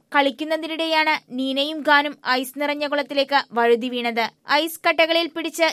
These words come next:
ഇരുവരും രക്ഷപ്പെടാൻ ശ്രമിച്ചെങ്കിലും അവ അടർന്നു മാറിയത് വെല്ലുവിളിയായി. ഓഗസ്റ്റിലാണ് ജിഞ്ചർ നാലു കുഞ്ഞുങ്ങൾക്കും ജന്മം നൽകിയത്.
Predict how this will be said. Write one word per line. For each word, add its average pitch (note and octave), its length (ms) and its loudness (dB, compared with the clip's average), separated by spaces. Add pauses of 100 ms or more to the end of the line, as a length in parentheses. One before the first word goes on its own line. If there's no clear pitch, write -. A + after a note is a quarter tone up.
ഇരുവരും C#4+ 420 -2 (100)
രക്ഷപ്പെടാൻ C#4+ 560 0
ശ്രമിച്ചെങ്കിലും D4 640 -6 (100)
അവ B3+ 180 2 (180)
അടർന്നു A#3+ 400 2
മാറിയത് C4+ 440 0 (140)
വെല്ലുവിളിയായി. A3 720 -2 (260)
ഓഗസ്റ്റിലാണ് E4 760 2 (140)
ജിഞ്ചർ C#4 400 -2 (120)
നാലു C4+ 360 4
കുഞ്ഞുങ്ങൾക്കും D4+ 600 -2 (100)
ജന്മം A#3+ 400 -2
നൽകിയത്. A3+ 440 0